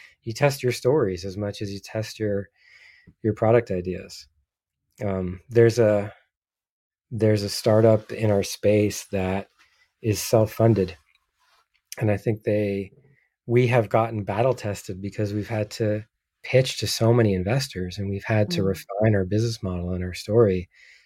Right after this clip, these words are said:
Speaker 1: so much that it's made us better.
Speaker 2: Mm.
Speaker 1: And I think if you haven't had that as much, um, you're kind of at a disadvantage. Like I, thinking about emerging tech entrepreneurs and founders, um, I think it's,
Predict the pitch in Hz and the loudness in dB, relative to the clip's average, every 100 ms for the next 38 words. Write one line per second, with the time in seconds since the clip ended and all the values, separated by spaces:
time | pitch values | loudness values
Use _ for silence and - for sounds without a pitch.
0 | _ - - 120 101 123 135 - 101 98 | _ -12 2 2 4 4 2 0 -2 2
1 | 113 101 92 113 - 85 _ _ _ - | 2 2 2 0 0 -4 _ _ _ -20
2 | - - 185 185 165 156 98 98 - 98 | -20 -10 -4 -4 -4 -8 -4 -4 -4 -2
3 | 98 107 95 110 95 - 110 117 95 92 | -2 -2 2 2 2 0 0 2 0 0
4 | 98 95 95 92 - - - 95 95 90 | -4 -4 -2 -2 -4 -10 -6 -4 -2 -2
5 | 90 _ _ _ _ _ 104 - 175 233 | -6 _ _ _ _ _ -4 2 2 4
6 | 165 160 156 151 127 120 170 85 80 - | 2 2 0 -4 -2 -2 -2 -6 -10 -14
7 | 90 87 92 92 92 - _ _ _ _ | -14 -12 -8 -8 -8 -12 _ _ _ _
8 | _ _ - 120 120 104 98 95 95 - | _ _ -2 2 2 2 0 -2 -4 -6
9 | 104 104 101 98 95 95 - - - 101 | -2 -2 -2 -2 -4 -8 -16 -18 -8 -6
10 | 107 - - _ _ _ 107 107 110 113 | -8 -12 -18 _ _ _ 0 0 2 0
11 | 101 104 101 95 - 101 104 98 92 90 | 2 4 2 -2 -4 -2 0 -2 -2 -6
12 | - _ _ _ _ _ 104 98 95 95 | -16 _ _ _ _ _ -8 -6 -8 -10
13 | - _ _ _ _ _ - 120 123 107 | -16 _ _ _ _ _ -8 -4 -2 -2
14 | 98 - | -6 -10